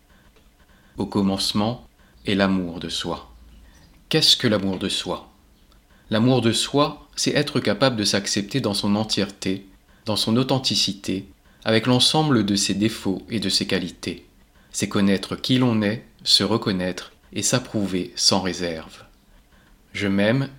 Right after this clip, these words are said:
et je m'accepte exactement comme je suis. Une phrase qui n'est pas facile à se dire. L'exercice du miroir de l'épisode quatorze est un excellent révélateur de l'amour que l'on se porte. Sommes-nous vraiment capables de soutenir le regard de son reflet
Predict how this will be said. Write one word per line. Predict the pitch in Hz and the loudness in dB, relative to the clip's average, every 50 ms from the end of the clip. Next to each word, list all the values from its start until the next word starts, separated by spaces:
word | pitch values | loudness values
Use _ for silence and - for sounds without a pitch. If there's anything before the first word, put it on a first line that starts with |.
| - | -2
et | - 127 | -2 -2
je | 104 113 | 0 2
m'accepte | 110 107 104 98 101 - - 101 - - - - - - | 0 0 0 0 0 -2 -2 -2 -2 -4 -12 -16 -16 -6
exactement | - 113 95 95 101 113 123 123 - - - 104 98 95 | -4 -4 -4 -2 0 0 0 -2 -2 -4 -2 0 0 0
comme | 95 - 92 87 | 0 -2 -6 -6
je | 87 90 87 | -6 -6 -6
suis. | - - - - 90 - - - _ _ _ _ _ _ - _ _ _ _ | -6 -6 -6 -6 -10 -12 -14 -20 _ _ _ _ _ _ -20 _ _ _ _
Une | 110 101 | -4 -4
phrase | 95 - - - 101 113 123 135 - | -4 -2 0 4 4 4 4 4 0
qui | - - | -2 -2
n'est | 107 104 | -4 -2
pas | 101 104 101 | -2 -2 -2
facile | - 104 98 - - 98 92 | 0 0 0 0 0 0 -2
à | 87 | -2
se | - - 92 | -4 -6 -6
dire. | 85 85 87 82 80 82 80 - - - _ _ _ - _ _ _ - - | -8 -8 -8 -10 -10 -12 -16 -20 -20 -20 _ _ _ -20 _ _ _ -16 -6
L'exercice | - 104 98 98 107 107 - - 151 135 | -4 -2 2 2 2 2 2 0 0 -2
du | 113 101 101 | 0 2 2
miroir | 101 98 95 92 104 110 120 113 107 | 4 4 4 6 6 6 6 6 4
de | 104 | 0
l'épisode | 95 95 92 - 98 107 113 110 110 | 0 0 0 -2 0 2 2 0 2
quatorze | - - - - - 92 101 110 104 - - - - _ _ _ - _ _ - | -2 -4 -4 -2 -2 0 0 0 0 -2 -4 -4 -6 _ _ _ -20 _ _ -10
est | - - | 0 2
un | 113 110 | 4 4
excellent | 113 113 110 - - 117 110 127 143 131 | 4 2 0 0 0 4 4 4 4 4
révélateur | 123 110 98 101 95 95 92 - - 123 127 | 4 2 4 4 4 2 2 2 2 2 4
de | 113 98 | 4 4
l'amour | 95 98 95 110 127 143 139 143 | 4 4 4 4 2 2 0 0
que | - | -2
l'on | 110 95 92 95 | -2 -2 -2 -4
se | - - | -6 -6
porte. | 85 - - 95 85 76 - - - - - - - - _ _ _ _ - _ _ | -8 -4 -2 -2 -2 -2 -4 -12 -18 -16 -16 -16 -16 -18 _ _ _ _ -20 _ _
Sommes-nous | - - 113 101 101 104 101 98 | 0 2 4 6 6 4 4 2
vraiment | 95 98 104 104 113 123 139 | 4 4 4 4 4 4 2
capables | 131 123 107 98 - 120 110 101 | 2 0 0 2 2 2 2 2
de | 101 98 | 0 -2
soutenir | - - 101 - 110 101 104 117 135 127 | -2 -4 -2 0 2 2 4 4 2 4
le | 104 | 4
regard | 95 95 92 104 104 104 95 | 2 2 2 2 2 2 2
de | 92 | -2
son | 92 - - 92 87 | -4 -4 -4 -2 0
reflet | 98 104 101 - - - 95 92 - - | 0 -2 -2 -4 -4 -2 -2 -2 -2 -4